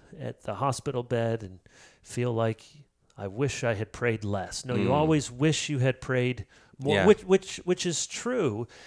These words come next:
Speaker 1: And so we want to be inspired and motivated to, to pray, and we know that prayer is important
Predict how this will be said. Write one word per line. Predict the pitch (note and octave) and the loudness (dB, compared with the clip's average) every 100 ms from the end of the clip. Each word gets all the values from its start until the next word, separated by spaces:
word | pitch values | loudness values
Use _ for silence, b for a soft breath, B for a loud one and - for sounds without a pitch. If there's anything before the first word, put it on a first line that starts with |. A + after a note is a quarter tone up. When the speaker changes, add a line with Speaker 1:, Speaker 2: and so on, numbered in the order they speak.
| B B - | B B -4
Speaker 1:
And | D#3 D3+ D3 | 0 0 -2
so | - E3 D3+ C#3+ D3 | -2 2 2 0 -2
we | D3 | -4
want | D3+ E3+ G3 | -2 -2 -2
to | D3+ | -4
be | C#3 C3+ | -2 -4
inspired | A#2+ - C3+ D3 | -4 -2 0 0
and | B2+ A2 | -4 -6
motivated | A#2+ D3+ B2+ A2+ A2 - | -6 -4 -4 -4 -4 -8
to, | A2 _ _ | -14 _ _
to | - | -14
pray, | - - G#2 G#2 A#2 | -10 -4 -2 -2 -4
and | A#2 | -6
we | A#2 | -8
know | B2+ C#3+ E3 G3 | -6 -2 0 2
that | D#3+ - | 2 0
prayer | - A#2+ A2+ | 0 0 0
is | G#2+ | -2
important | G#2+ - A2+ G#2+ G#2+ | -10 -8 -8 -8 -10